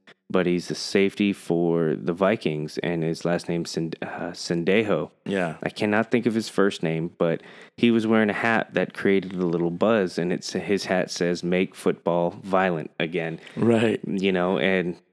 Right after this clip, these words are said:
Speaker 1: I want one of those hats.
Speaker 2: Well, it's a fan thing, you know? Like, I put up these Instagram videos, and everyone loves the big hit.
Speaker 1: Everybody loves the big
Speaker 2: The
Speaker 1: hit.
Speaker 2: woo hit, the woo moment.
Speaker 1: Oh,
Speaker 2: Like,
Speaker 1: yeah.
Speaker 2: Ronnie would say that.
Speaker 1: Oh, yeah. Everybody wants to see that. Nobody wants to see the New Orleans Saints versus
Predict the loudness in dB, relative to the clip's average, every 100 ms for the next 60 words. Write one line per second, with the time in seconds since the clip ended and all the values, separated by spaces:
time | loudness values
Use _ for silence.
0 | _ _ _ _ -2 2 4 2 2 2
1 | 2 2 2 2 0 -2 2 4 4 2
2 | 2 2 2 -2 2 4 6 4 2 0
3 | 0 2 0 2 4 4 2 0 -2 2
4 | 2 4 2 2 4 4 2 2 0 0
5 | -4 _ 2 4 4 4 4 4 2 2
6 | 2 2 2 -2 -4 _ 0 2 4 4
7 | 2 0 -2 4 6 6 6 4 0 2
8 | 4 6 6 4 2 2 2 4 4 4
9 | 4 2 2 0 0 -4 -8 -20 _ -4
10 | 0 4 4 2 2 0 0 2 2 4
11 | 2 0 -2 -8 -4 -2 -2 -2 -2 0
12 | 2 2 0 -2 -6 -4 0 2 4 2
13 | 0 -8 -8 -2 2 4 4 4 4 2
14 | 0 0 0 0 -2 0 0 0 0 0
15 | -2